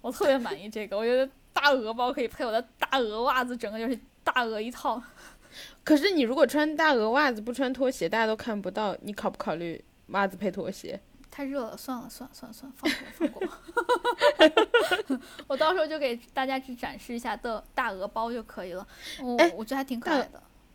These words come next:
Speaker 2: 大，大鹅袜子可以挂在包上当包饰，人家不是那个爱马仕什么的会挂丝巾吗？<laughs>
Speaker 1: 啊，倒也挺配的哈。哎，
Speaker 2: 对。
Speaker 1: 到，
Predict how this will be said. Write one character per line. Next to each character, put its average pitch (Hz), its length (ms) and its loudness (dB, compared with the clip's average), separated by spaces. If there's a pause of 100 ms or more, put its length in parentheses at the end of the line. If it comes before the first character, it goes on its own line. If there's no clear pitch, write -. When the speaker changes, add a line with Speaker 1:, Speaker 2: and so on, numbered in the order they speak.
(120)
Speaker 2:
大， 359 120 4
大 - 20 -
鹅 294 100 6
袜 349 140 4
子 262 100 -2
可 285 100 0
以 277 40 2
挂 254 200 0
在 233 100 0
包 226 220 0
上 247 120 -4
当 220 200 -4
包 226 180 2
饰， 226 320 -6
人 190 140 -4
家 240 100 -2
不 233 160 -4
是 262 160 -4
那 240 140 0
个 202 260 2 (220)
爱 247 100 0
马 196 160 -2
仕 226 240 -6
什 202 100 -8
么 185 80 -10
的 190 60 -10
会 226 120 -8
挂 214 180 -4
丝 208 180 -10
巾 202 240 -8
吗？ 208 180 -10 (800)
<laughs> - 0 - (3750)
Speaker 1:
啊， 285 100 -2
倒 349 140 4
也 349 60 0
挺 247 200 -8
配 320 240 0
的 214 100 0
哈。 226 160 -4 (280)
哎， 247 100 -2
Speaker 2:
对。 254 340 4 (160)
Speaker 1:
到， 302 140 0